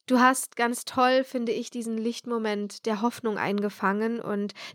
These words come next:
das Gedicht drückt etwas Zauberhaftes aus, nämlich,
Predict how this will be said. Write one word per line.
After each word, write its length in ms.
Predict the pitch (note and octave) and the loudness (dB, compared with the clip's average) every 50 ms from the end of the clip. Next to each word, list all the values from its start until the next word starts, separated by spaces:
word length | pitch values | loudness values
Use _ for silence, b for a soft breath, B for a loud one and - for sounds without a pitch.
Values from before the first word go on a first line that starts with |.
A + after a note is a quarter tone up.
| B - | B 0
das 260 | A3+ C4 B3 - - | 2 2 2 2 2
Gedicht 480 | - C4 G#3 B3+ C4+ C4+ - - - | 0 0 2 2 2 2 0 -2 -6
drückt 360 | - A3+ A#3 A#3 - - - - | -2 0 0 0 0 -2 -8 -8
etwas 460 | A#3 - - A#3 A3+ A3 - - _ | -8 -6 -2 -2 -2 -2 -4 -8 _
Zauberhaftes 800 | - - A#3+ B3 B3+ B3 B3 A#3 A3 A#3 A3 - - A#3+ - - | -2 4 4 6 6 6 4 2 0 -2 -4 -6 -10 -14 -12 -6
aus, 320 | - - A#3 A#3+ A#3 - A#3 | -2 0 0 0 0 0 -2
nämlich, 420 | A3 A3 A3 A3 A3 A3+ - - | -2 0 2 2 2 0 0 -4